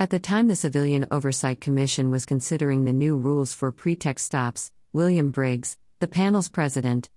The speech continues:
cited a twenty nineteen Times investigation that found that specialized crime suppression units from the department's Metropolitan Division had been stopping black drivers at a rate that was significantly higher than the size of their population,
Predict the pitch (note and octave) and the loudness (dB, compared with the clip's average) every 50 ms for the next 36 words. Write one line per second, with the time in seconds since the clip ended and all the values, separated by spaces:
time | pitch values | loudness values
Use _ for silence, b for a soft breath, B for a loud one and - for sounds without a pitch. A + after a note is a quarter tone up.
0 | - _ _ - - - G#3 A3+ B3 A#3+ A#3 G#3 - - - G#3 G#3 G#3+ G#3 F#3+ | -20 _ _ -4 -2 0 2 2 2 2 0 0 -2 -2 0 2 2 4 4 4
1 | E3+ D#3+ E3+ E3 - E3+ E3 D#3+ D3 - D#3 D3 D3 D3+ C#3+ C#3+ C3+ B2+ C3+ C3+ | 4 2 0 0 0 0 0 0 0 0 0 0 0 0 2 0 0 2 0 0
2 | C3 - C#3+ C3 - C3 B2+ B2 - C3+ C3 C3 C3 B2+ - - D3+ C#3+ C#3+ C#3+ | -2 -2 -4 -2 -2 -2 -2 -2 0 0 0 0 0 -2 -2 -2 -2 0 0 0
3 | B2+ B2+ - - - D#3+ D#3+ D#3+ - D3+ C3 A#2+ A#2 A#2 - - - - D3+ D3+ | 0 -2 -2 -2 -2 -2 -2 0 -2 -2 -2 -2 -2 -2 -6 -6 -4 -2 -2 0
4 | D#3+ D#3+ - D#3 - - - C3 B2 - C3+ B2+ B2 B2+ C#3 C#3 C3+ C3 B2+ - | 0 -2 -2 -6 -6 -4 -4 -4 -2 0 0 0 2 2 2 2 2 0 -2 -4
5 | - - C3 C3 B2+ A#2+ C3 - - D#3 D#3 F3 - C3+ B2+ A#2+ - - B2+ B2+ | -4 -2 -2 0 0 -2 -4 -4 -4 -4 -4 -2 -2 -2 -2 -2 -2 -2 -2 -2
6 | B2+ - C#3+ - - C#3+ C3+ C3 C3 B2 - C3 B2+ B2+ A#2+ B2+ B2+ A#2+ - B2+ | -2 -4 -6 -4 -2 -2 -2 0 -2 0 0 0 0 0 0 0 -2 -2 0 0
7 | B2 B2 B2 B2+ C3 B2+ C3+ C3+ C3 A#2+ - - - C#3+ D3+ - D#3+ C#3+ C3+ A#2 | 0 0 0 -2 -2 -2 0 0 0 0 -2 -2 -2 -2 -2 0 0 0 0 0
8 | C3 C3 D3 D#3 - D3 C3+ B2 A#2+ A2+ A#2+ A#2 A2+ - B2+ B2+ B2 A#2 B2 B2+ | 0 -2 -2 -4 -4 -2 -2 -2 -2 -2 -2 -2 -2 -2 0 0 0 0 0 0
9 | B2+ C3 - - B2+ - A#2+ B2 - - B2 C#3 C#3+ D#3 D#3+ - D#3+ - D3 - | 0 -2 -2 -4 -4 -2 -4 -4 -4 -4 -2 0 0 0 0 -2 -4 -2 -2 0
10 | D3 C#3 B2+ A#2+ C#3 C#3+ D3 D3 C3 A#2+ B2 A#2 A#2 A#2+ - - C#3 C3+ C#3 C3 | 0 0 0 0 0 0 0 0 0 0 0 0 0 -2 -2 -2 -2 0 0 0
11 | A#2+ C3 A#2 B2 A#2+ A#2 - C#3 C3 C3 - B2+ A#2+ A#2+ A#2 A#2 A#2 - C3 A#2+ | -2 -4 -4 -4 -6 -4 -2 -2 -4 -2 -2 -2 -2 0 0 -2 -2 -2 -2 -2
12 | A#2+ A#2+ | -2 -2